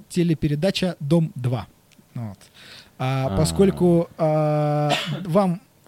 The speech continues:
Speaker 1: как бы, это моё мнение, вам, а, чтобы это лучший пример, на мой взгляд, понять разницу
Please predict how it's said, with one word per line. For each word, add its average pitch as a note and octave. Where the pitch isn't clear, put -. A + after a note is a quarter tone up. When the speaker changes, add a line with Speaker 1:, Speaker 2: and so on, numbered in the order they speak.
Speaker 1:
как D3+
бы, D3
это D3+
моё D#3
мнение, C3
вам, A3+
а, C#3
чтобы D#3
это D#3
лучший F3+
пример, F3
на D3+
мой D#3
взгляд, E3+
понять E3
разницу C3+